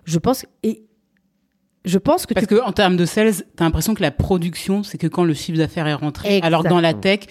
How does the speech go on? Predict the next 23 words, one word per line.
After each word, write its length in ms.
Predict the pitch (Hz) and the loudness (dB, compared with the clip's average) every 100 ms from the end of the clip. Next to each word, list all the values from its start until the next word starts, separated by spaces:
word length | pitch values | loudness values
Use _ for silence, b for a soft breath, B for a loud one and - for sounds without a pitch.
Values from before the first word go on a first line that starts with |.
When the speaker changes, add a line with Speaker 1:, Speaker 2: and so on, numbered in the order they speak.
| B | B
Speaker 2:
tu 100 | - | -8
sais 140 | 160 214 | -4 -2
que 100 | 180 | -2
le, 140 | 160 | -2
le 160 | - 156 | -2 0
bonhomme, 380 | 147 180 190 196 | 2 2 2 0
s'il 220 | - 160 | 0 0
est 40 | |
assis 140 | 160 165 | 0 -2
sur 160 | 170 | -6
son 120 | 156 156 | -4 -2
siège 200 | 180 160 | -4 -6
toute 160 | 170 | -6
la 100 | 170 | -4
journée, 240 | 156 170 180 | -2 0 -2
il 120 | 147 | -2
produit 480 | - 160 170 175 214 | -2 0 0 0 0
Speaker 1:
Exactement. 320 | 156 147 180 | -2 -2 0
Speaker 2:
et 60 | |
t'es 100 | 151 | 0
prêt 200 | 160 - 175 | 0 0 0
à 40 | |
payer. 280 | - 143 | -4 -8